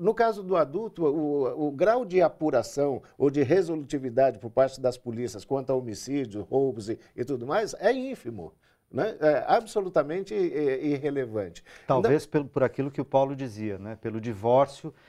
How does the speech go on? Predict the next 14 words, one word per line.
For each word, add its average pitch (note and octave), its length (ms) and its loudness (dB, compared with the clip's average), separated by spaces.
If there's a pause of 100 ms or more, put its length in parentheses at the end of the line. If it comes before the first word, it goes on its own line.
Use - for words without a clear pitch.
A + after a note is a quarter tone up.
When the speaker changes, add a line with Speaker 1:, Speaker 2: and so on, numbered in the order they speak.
(120)
Speaker 1:
Sim. C3 120 6
Speaker 2:
entre D#3+ 180 0
as B2 100 -2
polícias C#3 640 -4
e D3 60 -6
por, C#3 260 -4
por C3+ 160 0
essa C3 240 0
fragmentação C3 840 0
enorme, B2+ 400 -2
não C3+ 160 -4
há C3 120 0
investigação, C3 720 -6
né? G2+ 120 -20